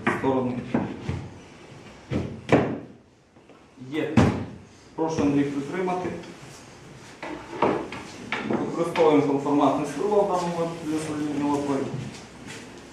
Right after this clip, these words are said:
Е, бажано тримати, хлопці, е, електродриль що так, що так вертикально. І таким чином з градацією п'ять. Так як полочка в нас,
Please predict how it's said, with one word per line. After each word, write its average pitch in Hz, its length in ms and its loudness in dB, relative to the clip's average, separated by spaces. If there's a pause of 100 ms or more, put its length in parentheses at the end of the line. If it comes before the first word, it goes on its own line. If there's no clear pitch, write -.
(120)
Е, 143 60 6
бажано 156 480 6
тримати, 147 380 6 (100)
хлопці, 135 420 4 (500)
е, 131 400 6
електродриль 139 800 6 (160)
що - 280 -2
так, 156 260 8
що - 140 0
так 143 340 4
вертикально. 196 720 2 (560)
І 233 40 -6
таким - 1700 2
чином 143 340 6
з 143 40 2
градацією 151 720 8
п'ять. 214 460 8 (320)
Так 180 200 10
як 170 100 2
полочка 170 500 4
в 151 60 4
нас, 147 160 6